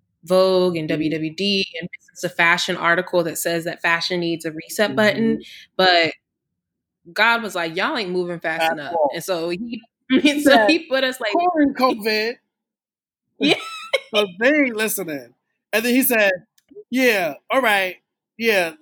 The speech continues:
Speaker 2: let's act up. Let's get these, uh, and these infiltrators," 'cause there's a lot of people who ain't, who really, who there to just to fuck up shit.
Speaker 1: Mm-hmm.
Speaker 2: "Let's just have them destroy the whole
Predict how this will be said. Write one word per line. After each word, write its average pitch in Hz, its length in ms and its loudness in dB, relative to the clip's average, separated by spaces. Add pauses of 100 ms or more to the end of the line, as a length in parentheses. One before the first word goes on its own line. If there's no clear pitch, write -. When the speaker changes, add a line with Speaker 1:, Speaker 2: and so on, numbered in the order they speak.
Speaker 2:
let's 233 220 0
act 240 240 0
up. 170 380 2 (100)
Let's 214 180 -2
get 269 180 -2
these, 226 200 0
uh, 185 380 0 (720)
and 180 140 0
these 196 140 -4
infiltrators," 185 640 2
'cause 170 100 -8
there's 175 140 -2
a 190 60 -2
lot 175 160 6
of 170 60 2
people 170 180 -2
who 175 100 2
ain't, 160 300 0
who 151 240 0
really, 160 260 0 (120)
who 151 320 -10
there 156 140 0
to 143 100 -4
just - 180 -4
to 131 160 -8 (220)
fuck 151 200 -2
up 147 120 -2
shit. 147 340 -4 (1040)
Speaker 1:
Mm-hmm. 214 560 -4
Speaker 2:
"Let's 254 120 0
just 240 160 2
have 220 160 4
them 208 120 2
destroy 208 400 2
the 190 140 2
whole 185 840 4